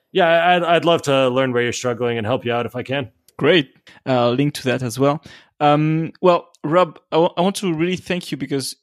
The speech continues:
Speaker 2: you had a great impact on me. You still have. Um, and, and I hope I will do, uh, non-evil things with,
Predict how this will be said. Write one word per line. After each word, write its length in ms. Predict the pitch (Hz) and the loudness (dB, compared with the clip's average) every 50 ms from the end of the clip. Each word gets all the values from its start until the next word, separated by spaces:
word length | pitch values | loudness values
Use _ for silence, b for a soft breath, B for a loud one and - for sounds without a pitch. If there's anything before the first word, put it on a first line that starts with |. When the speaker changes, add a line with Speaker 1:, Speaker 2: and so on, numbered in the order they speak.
| _ _ _ _ | _ _ _ _
Speaker 2:
you 160 | - 139 139 139 | -10 -6 -4 -2
had 140 | 151 156 | 0 2
a 100 | 151 143 | 2 2
great 280 | 120 127 143 156 - - | 2 2 2 2 2 0
impact 360 | 165 156 - 165 160 - - | -2 0 0 0 -2 -2 -4
on 80 | 175 165 | -4 -4
me. 80 | 175 | -4
You 80 | 214 - _ _ _ _ _ _ - | -6 -8 _ _ _ _ _ _ -16
still 280 | - - - 175 165 | -14 -4 0 0 0
have. 400 | 135 135 139 147 180 180 170 - _ _ B B B B B B B B - | 2 2 2 2 2 0 -4 -8 _ _ B B B B B B B B 0
Um, 640 | 143 143 143 143 143 143 139 139 139 139 139 143 - _ - | 2 2 2 2 0 -2 -2 -2 -4 -4 -6 -10 -12 _ -4
and, 280 | 139 143 139 139 135 - | -2 -2 -2 -2 -4 -2
and 160 | - 139 139 | -2 -2 -2
I 100 | - 139 | 0 0
hope 220 | 131 139 160 156 156 | 0 0 0 2 2
I 40 | |
will 180 | 143 139 135 135 | 2 2 2 0
do, 360 | 127 139 135 135 131 131 131 | 0 0 0 0 0 0 -2
uh, 300 | - 135 131 123 110 - - | -2 -4 -6 -4 -6 -8 -8
non-evil 800 | - 139 135 139 143 147 151 151 143 - - 151 143 135 143 143 | -8 -6 -6 -2 0 2 2 2 2 0 -2 0 0 2 0 0
things 300 | 135 - - 151 151 139 139 | -2 -2 -4 -4 -4 -4 -4
with, 200 | 131 131 - | -4 -4 -6